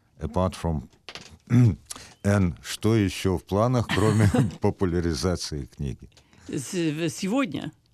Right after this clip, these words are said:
Speaker 1: Сегодня.
Speaker 2: Или вообще?
Speaker 1: Сегодня в том числе.
Speaker 2: <laughs> No, I'm, I'm, I'm doing a lot of interviews, and of course I'll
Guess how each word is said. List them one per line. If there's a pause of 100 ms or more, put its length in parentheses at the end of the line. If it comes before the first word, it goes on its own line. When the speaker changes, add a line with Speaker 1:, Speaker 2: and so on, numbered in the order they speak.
(260)
Speaker 1:
Сегодня.
Speaker 2:
Или
вообще?
Speaker 1:
Сегодня
в
том
числе. (260)
Speaker 2:
<laughs> (100)
No,
I'm,
I'm,
I'm
doing
a
lot
of
interviews,
and
of
course
I'll